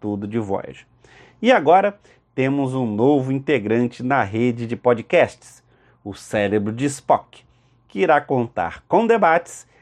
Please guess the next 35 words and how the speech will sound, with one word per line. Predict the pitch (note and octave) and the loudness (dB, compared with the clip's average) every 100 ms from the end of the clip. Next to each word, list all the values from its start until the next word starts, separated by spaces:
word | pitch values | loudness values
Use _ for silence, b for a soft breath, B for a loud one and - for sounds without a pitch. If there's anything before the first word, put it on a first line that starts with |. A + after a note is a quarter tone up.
| b | b
a | B2+ | -4
respeito | C#3 B2 - A2 G#2+ G#2 | -4 -6 -8 -10 -8 -12
de | G2+ | -14
cada | - C3 C3 D3+ E3+ D#3 | -2 2 2 2 2 0
um | C3 C#3 | -2 -4
dos | C3 | -4
episódios | C#3 C#3 C3 A2+ A#2 B2+ | -6 -6 -4 -2 -2 -2
da | C3+ | -4
série | C3 C#3+ F#3 | 0 -2 -2
clássica, | - F#2+ - - _ b b b | -2 -2 -2 -14 _ b b b
seguindo | - - E4 D#4+ | -6 -2 2 2
o | |
formato | - C#4 A#3+ D3+ - F3 | 4 2 4 0 0 -6
de | A3+ | -8
trilha | - A#2+ G#2+ | -6 -6 -4
de | G#2 | -6
comentários. | G#2+ G#2+ G2+ - - - - _ _ b b b b b - | -6 -8 -8 -14 -16 -20 -20 _ _ b b b b b -4
O | |
time | C#4 C#4 | 2 4
do | C#4 | 4
T | A#3+ C4+ | 4 4
B | B3+ | 6
não | C4+ D4+ | 4 2
para, | D3+ A#2+ F#2 E2 _ _ _ | 4 4 2 -6 _ _ _
sempre | - - A2+ C3 C3+ | -20 -8 -4 -4 -4
oferecendo | C3+ D3 C#3 C3+ - C#3 | -6 0 0 0 0 -2
produtos | C3+ C#3 A#2 A2+ G2+ G#2+ | 0 -2 0 -4 -4 -6
de | G#2+ G3+ | -4 -2
qualidade | G#3 G3+ F#3+ C#3 B2 B2 B2 | 2 2 2 2 2 0 -6
sobre | - A#2+ A#2+ | -6 -6 -4
o | |
universo | C3 A#2 F#2+ - G2+ | -4 -4 -6 -8 -14
de | F#2+ | -16
Star | - G2+ - | -4 -4 -4
Trek. | - | -12